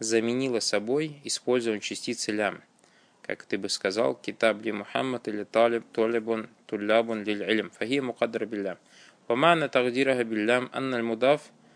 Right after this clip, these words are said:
аль мульк лиль мудаф иляй ау мухтасум би. То есть смысл, что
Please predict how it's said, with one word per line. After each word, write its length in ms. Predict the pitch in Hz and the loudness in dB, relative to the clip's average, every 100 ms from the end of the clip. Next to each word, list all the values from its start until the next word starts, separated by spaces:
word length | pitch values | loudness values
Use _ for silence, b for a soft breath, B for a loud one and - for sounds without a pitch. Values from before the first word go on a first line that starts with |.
| b b b | b b b
аль 140 | - 113 | 0 2
мульк 340 | 120 151 - | 2 0 -2
лиль 240 | 117 117 113 | 0 2 4
мудаф 480 | 110 107 127 127 - | 2 4 4 2 -4
иляй 440 | 113 113 113 101 | -2 2 2 0
ау 120 | - 120 | -4 -4
мухтасум 580 | 117 - 117 - 107 | -4 -2 -2 -2 -4
би. 180 | 98 90 - B B B B | -6 -6 -10 B B B B
То 80 | - | -4
есть 100 | 101 | -2
смысл, 400 | - 156 170 147 | 0 0 2 0
что 420 | 139 - 107 98 | 0 2 2 2